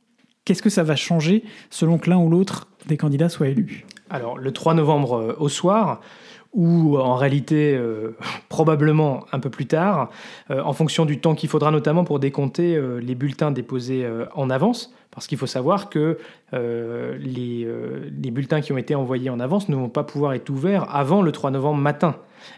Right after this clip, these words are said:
Speaker 2: Et donc, euh, vous imaginez bien, on, on vous a, euh, parlé des chiffres, euh, tout à l'heure, hein, cinquante-quatre millions, euh, euh, de bulletins exprimés en avance, bah, il va falloir les décompter aussi. Euh, mais aussi parce que, tu l'as mentionné, il pourrait y avoir des consulta-, des contestations, euh,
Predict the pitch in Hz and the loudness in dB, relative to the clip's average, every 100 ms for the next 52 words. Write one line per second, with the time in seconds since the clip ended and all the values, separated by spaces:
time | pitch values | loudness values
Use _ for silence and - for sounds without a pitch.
0 | - 131 165 - 131 139 151 139 131 127 | -6 2 2 2 0 0 0 0 0 -2
1 | 135 202 180 131 131 127 123 127 127 127 | 0 0 0 -2 -6 -4 -4 -4 -4 -2
2 | 135 120 113 113 131 131 127 120 - 156 | -2 -2 -4 -4 -2 -2 -4 -6 -4 -6
3 | - 117 117 139 147 156 208 185 196 170 | -6 -8 -8 -6 -2 0 2 0 0 0
4 | 160 151 165 - 147 139 147 151 147 - | 0 0 0 -2 -4 -2 -2 -2 -6 -18
5 | _ 139 123 120 - 143 135 139 127 123 | _ -8 -4 -4 -4 -6 -6 -6 -6 -4
6 | 147 - 160 143 - - 135 127 127 190 | -2 0 0 0 -4 -4 -4 -4 0 0
7 | 214 - - 135 127 143 165 135 127 131 | 0 -8 -8 -4 -2 0 0 0 -2 -2
8 | 139 143 131 - - - - - - - | -2 -2 -4 -8 -14 -20 -20 -18 -18 -4
9 | 139 127 123 120 123 - - - - 233 | -2 0 -2 -2 -4 -6 -12 -20 -10 0
10 | 151 180 175 180 208 202 156 147 - 165 | 2 4 2 2 2 2 0 -4 -2 -2
11 | 147 - 151 147 139 165 165 135 - 143 | 0 0 0 0 0 0 2 0 0 0
12 | 139 139 127 123 143 143 139 139 180 190 | 0 0 -2 -4 -4 -6 -8 -8 -10 -8
13 | 135 135 151 143 147 147 127 - 147 139 | -8 -4 -4 -4 -4 -4 -8 -6 -4 -2
14 | 123 | -4